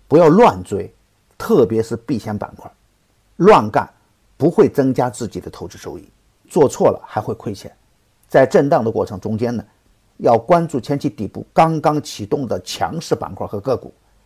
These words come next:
以及滞涨抗跌的品种，它们才是未来的希望所在。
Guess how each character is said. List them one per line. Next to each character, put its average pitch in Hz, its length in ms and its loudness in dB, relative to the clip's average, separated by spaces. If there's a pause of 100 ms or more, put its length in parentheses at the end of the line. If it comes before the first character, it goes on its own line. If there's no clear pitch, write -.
(320)
以 120 120 -6
及 165 140 -6
滞 165 300 -4
涨 - 260 -8
抗 - 280 -4
跌 233 200 2
的 - 60 4
品 104 240 -6
种， - 160 -10 (640)
它 208 220 -2
们 165 180 -4
才 127 240 -2
是 123 120 -6
未 123 180 0
来 - 120 -8
的 - 60 -10
希 - 220 -4
望 117 160 -6
所 - 120 -14
在。 - 240 -16